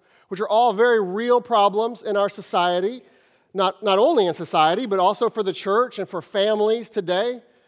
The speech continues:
We're gonna talk about that more this morning and next week. But the questions I would have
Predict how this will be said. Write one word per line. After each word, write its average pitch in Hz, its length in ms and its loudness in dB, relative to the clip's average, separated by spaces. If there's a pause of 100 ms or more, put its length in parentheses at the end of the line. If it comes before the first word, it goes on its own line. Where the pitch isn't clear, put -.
(400)
We're 185 80 -4
gonna 202 140 2
talk 240 300 -2
about 226 280 0
that 220 220 -2
more 208 240 0
this 202 160 -6
morning 196 400 -2
and 196 240 -2
next 196 240 -6
week. 165 240 -12 (1400)
But 190 80 -10
the 226 80 -6
questions 320 560 -2
I 277 180 6
would 247 160 0
have 190 580 0